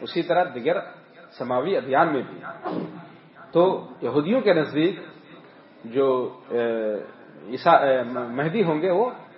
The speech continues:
وہ دجال ہوگا۔ اس لیے وہ دجال کے انتظار میں بہت ہیں۔ جو یہودی ہیں، وہ دجال کی تیاری کر رہے ہیں کہ یہ آئیں گے، یہ آئے گا اور،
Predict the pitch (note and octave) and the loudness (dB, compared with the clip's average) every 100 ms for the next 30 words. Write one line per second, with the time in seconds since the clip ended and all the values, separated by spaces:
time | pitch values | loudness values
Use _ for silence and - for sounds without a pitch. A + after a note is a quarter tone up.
0 | - B2+ A#2 A#2 C#3 B2+ G2+ E2 - - | -8 -8 -6 6 6 8 2 -10 -14 -14
1 | - - A2+ D3+ F#3+ G3+ D3 C3 E3 G#3 | -16 -16 -14 -2 2 2 0 4 4 4
2 | G3 E3+ F3+ G#3 F3+ F3+ F3+ A2+ - - | 2 2 2 2 0 -2 -2 -10 -12 -16
3 | - - - B2 B2 A#2+ B2+ G#3 G#3 C#4 | -20 -20 -8 -2 0 0 0 2 0 0
4 | - - C3 B2+ A2+ A2+ C#3+ F#3+ - G#3 | -12 -12 -6 -4 -4 2 4 4 0 -4
5 | B2 C3 F#3 C#3+ A#2 G2+ - F#3 A3+ - | 0 0 2 0 -2 -6 -6 -8 -8 -16
6 | - B2+ F#3 G#3 - - - - - - | -14 -4 -4 -4 -12 -20 -20 -20 -20 -12
7 | A2+ C3 F#3 A3 A3+ - C3 C3+ D3 F#3+ | -2 0 2 0 0 -6 0 4 4 4
8 | A#3 F3 A#3 | 4 4 2